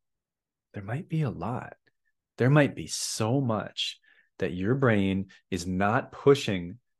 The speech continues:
up to your conscious awareness, is not putting into your mental algorithm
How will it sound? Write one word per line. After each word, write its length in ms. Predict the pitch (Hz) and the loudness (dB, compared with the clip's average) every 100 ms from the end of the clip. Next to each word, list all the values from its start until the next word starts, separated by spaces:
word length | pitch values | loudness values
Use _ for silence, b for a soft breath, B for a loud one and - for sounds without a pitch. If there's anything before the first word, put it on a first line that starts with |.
| _ 113 | _ -2
up 180 | 104 | -2
to 160 | - 139 | 0 2
your 120 | 123 | 4
conscious 460 | 120 110 101 107 - | 4 0 0 -4 -2
awareness, 460 | 101 101 82 - | 0 0 -2 -8
is 180 | - 101 | -6 -4
not 500 | 101 95 101 113 131 | 0 2 4 2 0
putting 280 | - 127 113 | 0 2 2
into 180 | 104 101 | 0 -2
your 120 | 95 | -2
mental 340 | 98 98 98 98 | -2 -4 -4 -2
algorithm 760 | 123 139 87 73 78 65 - | 0 0 -2 -4 -6 -10 -12